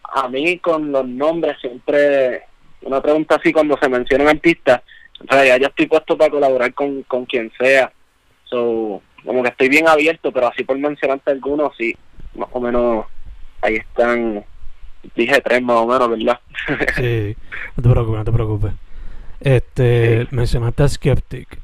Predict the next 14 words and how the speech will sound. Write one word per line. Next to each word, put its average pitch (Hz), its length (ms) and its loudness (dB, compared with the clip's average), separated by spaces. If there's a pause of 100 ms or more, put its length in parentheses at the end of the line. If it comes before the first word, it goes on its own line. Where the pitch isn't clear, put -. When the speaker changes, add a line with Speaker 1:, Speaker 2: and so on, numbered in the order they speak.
(1000)
Speaker 2:
Para 117 180 4
el 120 60 6
Speaker 1:
Yes. 117 80 0
Speaker 2:
que 120 120 2
sabe, 143 400 6
pues 123 260 2
Skeptic 117 380 0
se - 160 0
tira 123 240 2
a 123 40 4
veces 123 340 0
entre 123 240 0
lo 113 140 0
serio 156 600 4